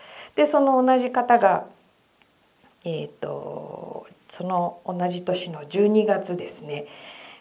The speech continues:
えーと、ここにも書かれていますけど、年末で忙しくて、もうかなり、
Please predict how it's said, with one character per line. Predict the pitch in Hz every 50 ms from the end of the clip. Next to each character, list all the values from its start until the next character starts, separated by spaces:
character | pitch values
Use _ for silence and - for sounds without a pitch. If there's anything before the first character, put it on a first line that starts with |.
| _
え | - 147 139
ー | 139
と、 | - - - - - - - - - - - - - - - - - - - - - - _ _ _ _ _ _ _
こ | - 175 -
こ | - 160
に | - 160
も | 160 - - -
書 | - -
か | - - 151
れ | 147 139 143
て | - 135
い | 131 135
ま | 135 139 143
す | - -
け | - 143
ど、 | 147 147 151
年 | 175 196 208 214 220 220 226 220 - -
末 | - 196
で | 202 202 185 175
忙 | 175 175 - 208 202 - - -
し | - -
く | - 156
て、 | - - 135 139 - - - - - - - - - - - -
も | - -
う |
か | - - 254
な | 240 226 170
り、 | - - - -